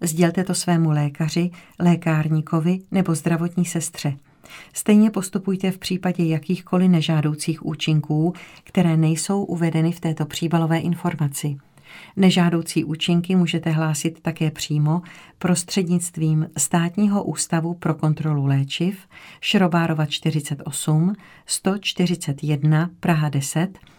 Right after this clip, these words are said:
webové stránky W W W tečka sukl tečka C Z lomítko nahlasit pomlčka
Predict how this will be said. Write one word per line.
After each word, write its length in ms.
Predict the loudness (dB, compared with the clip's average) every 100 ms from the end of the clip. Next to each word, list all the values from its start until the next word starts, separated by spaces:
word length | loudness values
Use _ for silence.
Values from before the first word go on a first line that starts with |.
| _ _ 0
webové 440 | 2 4 2 0
stránky 640 | 0 0 2 2 0 -4 -6 -20 -20 -16 0
W 180 | 4 4
W 200 | 2 0
W 220 | 0 -2
tečka 540 | -4 -4 -4 -2 -2 -2
sukl 420 | -6 -4 -2 -2 -4
tečka 440 | -4 -6 -6 -6
C 300 | -2 0 0
Z 200 | 0 -2 -6 -20 -10 -2
lomítko 580 | 2 2 0 -4 -4 -4 -10 -20 _
nahlasit 640 | 2 4 2 -2 -4 -8 -4
pomlčka 580 | 0 0 -2 -4 -4